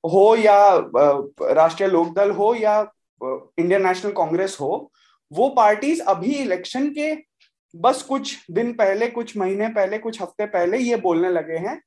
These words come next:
कि कोविड के second wave पे mismanagement हुआ है। पर जब ये हो रहा था,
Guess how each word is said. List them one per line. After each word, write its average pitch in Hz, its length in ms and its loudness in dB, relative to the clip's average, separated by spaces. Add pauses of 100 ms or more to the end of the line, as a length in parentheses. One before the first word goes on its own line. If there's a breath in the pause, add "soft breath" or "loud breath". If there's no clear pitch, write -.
(260)
कि 233 80 -6
कोविड 175 380 2
के 202 80 -2
second 160 360 -6
wave 165 260 -6
पे 311 220 -4 (240)
mismanagement 151 720 -2
हुआ 120 180 -4
है। 131 60 -14
पर - 420 2
जब 247 220 4
ये 285 100 2
हो 240 380 2
रहा 185 220 6
था, 170 380 -2